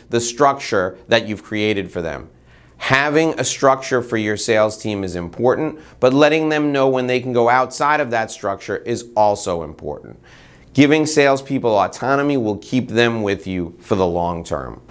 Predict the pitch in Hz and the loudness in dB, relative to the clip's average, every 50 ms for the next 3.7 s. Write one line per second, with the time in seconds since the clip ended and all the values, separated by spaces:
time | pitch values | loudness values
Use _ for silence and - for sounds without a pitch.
0 | - - - - 110 110 123 135 156 156 - - - - 135 131 127 123 123 - | -16 0 4 4 6 8 6 6 6 4 0 0 2 4 6 6 6 4 4 4
1 | 131 113 101 90 82 76 76 65 - - - _ - - - 127 123 123 117 110 | 4 4 4 2 2 0 -2 -4 -6 -10 -20 _ -6 0 0 2 2 2 2 0
2 | 117 117 - 123 117 120 117 113 104 113 120 120 117 113 - - - - - 143 | -2 -2 0 0 0 0 -2 -2 -4 -2 0 0 -2 -2 -4 -6 -6 0 2 2
3 | 147 139 139 131 110 82 - 95 90 80 78 78 - - | 4 4 2 -2 -2 -4 -4 -4 -4 -4 -4 -6 -8 -12